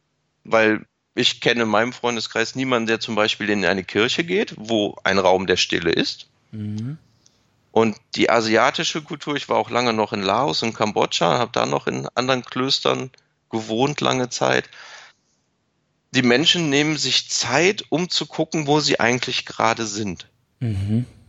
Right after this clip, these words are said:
Speaker 1: Und um in diesem Moment zu bleiben, in dem ich gerade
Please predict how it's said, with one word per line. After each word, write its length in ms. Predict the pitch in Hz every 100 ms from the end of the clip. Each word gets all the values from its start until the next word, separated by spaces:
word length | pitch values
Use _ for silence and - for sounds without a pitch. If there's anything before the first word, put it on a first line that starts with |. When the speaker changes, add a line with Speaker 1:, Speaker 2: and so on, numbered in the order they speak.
| _ _ _ _
Speaker 1:
Und 380 | - 104 104 - - _ _ -
um 160 | 127
in 100 | 135
diesem 240 | 127 143 131
Moment 380 | 120 123 135
zu 180 | 123 120
bleiben, 440 | 101 135 233 175 135
in 80 | 110
dem 200 | 101 104
ich 140 | -
gerade 460 | - 110 110 107